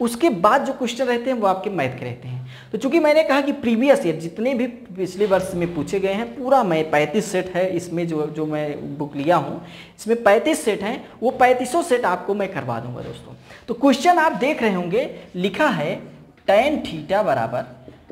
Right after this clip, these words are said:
under root छः plus under root छः plus under root छः प्लस डॉट डॉट इनफाइनाइट। किसी को कहीं भी समस्या हो तो बताइए, जो भी बच्चा इसको सॉल्व कर सकता हो तो सॉल्व करके आंसर दीजिए,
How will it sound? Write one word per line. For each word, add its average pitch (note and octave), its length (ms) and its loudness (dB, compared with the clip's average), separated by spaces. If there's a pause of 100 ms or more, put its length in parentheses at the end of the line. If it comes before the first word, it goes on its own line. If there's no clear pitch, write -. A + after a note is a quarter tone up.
(460)
under F3+ 320 0
root D3 260 0 (580)
छः F#3+ 300 -6 (680)
plus E3 160 2 (140)
under F3 320 2
root D#3 220 -2 (380)
छः D#3 280 -10 (680)
plus F#3 200 2 (380)
under F#3+ 260 0
root D#3+ 180 -2 (440)
छः F3+ 440 -12 (240)
प्लस D3 180 -6
डॉट C#3+ 340 0
डॉट - 520 -14
इनफाइनाइट। - 580 -20 (480)
किसी C4 320 2
को E4 140 2
कहीं F#3 340 0
भी D3+ 80 -4
समस्या C3+ 480 -6
हो G#3+ 200 -10 (260)
तो E3 60 -4
बताइए, D#3+ 640 0 (260)
जो E3 320 4
भी D4 120 4
बच्चा A#3 300 2
इसको F3 240 -4
सॉल्व F3 320 -2
कर G#3 120 -4
सकता - 320 -10
हो G#3+ 120 -8
तो G#3 100 -14
सॉल्व D3+ 320 2
करके E3+ 300 -2
आंसर E3+ 300 -2
दीजिए, F#3 440 -8